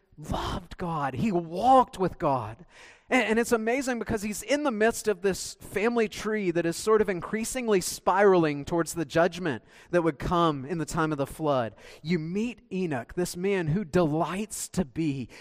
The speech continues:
in the presence of God himself.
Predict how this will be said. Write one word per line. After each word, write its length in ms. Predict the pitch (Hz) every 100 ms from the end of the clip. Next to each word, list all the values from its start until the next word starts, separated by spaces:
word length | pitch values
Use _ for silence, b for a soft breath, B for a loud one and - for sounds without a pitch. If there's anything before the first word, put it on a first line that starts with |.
| B
in 300 | 202 208 202
the 120 | 175
presence 560 | 170 - 160 - 156 120
of 220 | 135 107
God 320 | - 131 120
himself. 800 | 85 123 90 - 110 - - -